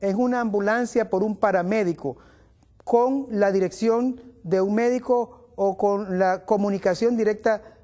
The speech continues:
con un centro hospitalario. Un paramédico o un médico pueden administrar este trombolítico que se ha visto que es un beneficio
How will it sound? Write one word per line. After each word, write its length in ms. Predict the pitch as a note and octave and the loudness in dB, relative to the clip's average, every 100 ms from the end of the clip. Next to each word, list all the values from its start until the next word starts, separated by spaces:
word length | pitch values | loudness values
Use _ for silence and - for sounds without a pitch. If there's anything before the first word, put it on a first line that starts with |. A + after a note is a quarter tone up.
| _ | _
con 180 | F#3+ F#3+ | -2 0
un 140 | A3+ | -2
centro 340 | - A#3 A3+ A3+ | 0 0 0 -2
hospitalario. 760 | G#3 F#3 E3+ F3+ A3 A#3+ A#3 - - - _ _ _ _ - _ _ _ | -2 -2 0 2 2 0 -4 -8 -20 -20 _ _ _ _ -20 _ _ _
Un 220 | A3+ C#4 | -2 2
paramédico 640 | B3 A3 G#3 A3+ F3+ - F#3+ | 2 2 2 0 0 0 0
o 180 | D#3+ | 0
un 120 | D#3+ F3 | 0 0
médico 380 | A#3+ C4 A#3+ | 0 0 0
pueden 300 | A3+ A#3 A#3 | 2 2 2
administrar 640 | G#3+ F#3 F3+ - - A#3+ B3+ | 0 -2 -2 -4 -2 0 2
este 260 | A#3+ G#3+ G#3+ | -2 -2 -2
trombolítico 800 | G3+ F#3 F3 A3 A#3+ A#3+ B3 B3 - - - - | -2 0 0 -2 -4 -2 -2 -2 -14 -20 -20 -6
que 720 | - G#3+ G#3 F3+ - - - - | 0 2 2 -2 -10 -20 -20 -20
se 260 | - G3+ | -2 0
ha 100 | G#3 A#3 | 2 2
visto 680 | C#4+ C#4 C4 B3+ - - - - _ | 0 0 0 0 -4 -18 -20 -20 _
que 300 | - G3 G3 | 0 0 2
es 180 | G#3+ G#3+ | 0 -2
un 480 | B3 B3 A#3+ A3+ - - | 0 0 -2 -4 -12 -14
beneficio 1000 | E3+ G3+ G3 F#3+ B3+ B3 B3 A#3 A#3 - | -2 0 0 -2 -2 -2 0 0 0 -6